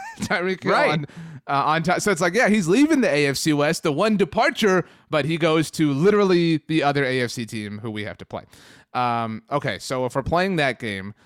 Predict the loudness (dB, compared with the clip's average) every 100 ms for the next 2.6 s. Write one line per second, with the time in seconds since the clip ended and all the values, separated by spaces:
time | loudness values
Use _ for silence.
0 | _ -6 -4 -2 -2 -2 -2 -2 -2 -4
1 | -4 -8 -10 -8 -8 -8 -4 -4 -2 -2
2 | -2 -4 -4 -2 -4 -6